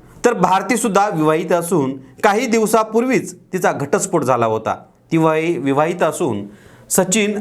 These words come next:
<clears throat> आणि भारती प्रेमात अखंड बुडाले होते. भारती पतीपासून विभक्त एकटी स्कॅनर प्लॅसमध्ये एका फ्लॅटमध्ये राहत होती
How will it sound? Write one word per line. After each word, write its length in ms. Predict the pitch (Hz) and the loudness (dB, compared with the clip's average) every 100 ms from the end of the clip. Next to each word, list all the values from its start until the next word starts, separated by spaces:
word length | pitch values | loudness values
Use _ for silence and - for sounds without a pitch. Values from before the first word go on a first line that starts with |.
| - 175 | -4 -2
<clears throat> 0 | |
आणि 440 | 180 147 143 143 | 0 0 0 -2
भारती 680 | 123 113 156 170 160 107 - - - - - - - | -2 -2 -2 0 -2 -2 -10 -20 -20 -20 -20 -4 0
प्रेमात 260 | 160 185 185 156 | 2 0 -2 -4
अखंड 260 | - 180 | -2 -2
बुडाले 300 | 135 120 107 | 0 0 0
होते. 500 | 101 104 101 - - - - - | -4 -6 -12 -16 -20 -20 -10 0
भारती 360 | 165 208 208 | 2 2 0
पतीपासून 600 | 262 233 233 214 220 202 202 - | 0 0 0 0 2 0 0 -4
विभक्त 380 | 147 151 214 214 | -2 0 0 0
एकटी 280 | 208 165 190 | -2 -2 -4
स्कॅनर 420 | - - 180 202 | -4 0 0 -2
प्लॅसमध्ये 760 | 202 185 170 170 180 151 147 151 | -2 0 0 -2 -2 0 0 0
एका 320 | 147 147 - - | 0 -2 -4 -2
फ्लॅटमध्ये 400 | 139 135 135 123 | -2 -2 -2 0
राहत 140 | 113 113 | 0 -2
होती 380 | 113 135 165 | -6 -6 -8